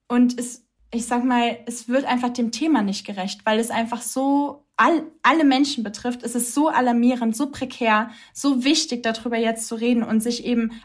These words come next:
auch darauf gefasst zu machen, sich anzupassen, was denn da noch in der Zukunft auf uns zukommt, so. Das hier ist ja mal grad der Anfang, also zumindest für uns hier in Deutschland, ne?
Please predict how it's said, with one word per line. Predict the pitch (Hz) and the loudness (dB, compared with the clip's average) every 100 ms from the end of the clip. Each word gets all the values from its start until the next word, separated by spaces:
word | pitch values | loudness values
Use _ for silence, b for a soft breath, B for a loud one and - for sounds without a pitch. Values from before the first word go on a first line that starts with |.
| - | 2
auch | 240 240 B B _ - | 4 4 B B _ -2
darauf | 226 233 226 220 | 0 0 -2 -2
gefasst | 233 - - 339 - | -6 -2 0 0 -2
zu | - | -4
machen, | 214 202 202 220 | -2 -2 -2 -2
sich | 214 208 220 | -2 -4 0
anzupassen, | 269 330 - - 240 240 226 | 2 0 -2 -4 -2 0 0
was | 240 | 0
denn | - 240 | 0 2
da | 240 | 2
noch | 233 226 - - | 2 -2 -6 0
in | 226 | 0
der | 220 | 0
Zukunft | - 285 - 240 - | -2 -4 -2 -4 -2
auf | 226 214 | -4 -2
uns | 202 - | -4 -4
zukommt, | - 349 - 185 214 - | -6 -10 -8 -8 -8 -10
so. | - - B B | -12 -14 B B
Das | 247 247 | 0 2
hier | 277 | 0
ist | 247 | 2
ja | 233 | 2
mal | 226 220 | 2 0
grad | - 220 220 | -2 -4 -2
der | 185 214 | 0 2
Anfang, | 294 349 - 185 190 - | 2 2 -2 -4 -4 -4
also | 226 226 | -2 -2
zumindest | - 226 247 269 277 B B | 0 4 6 4 0 B B
für | - 254 | -4 0
uns | 247 277 277 | 4 4 4
hier | - 214 | 0 0
in | 202 | 4
Deutschland, | 240 262 - 190 185 190 | 4 2 -2 -4 -4 -2
ne? | 208 | -2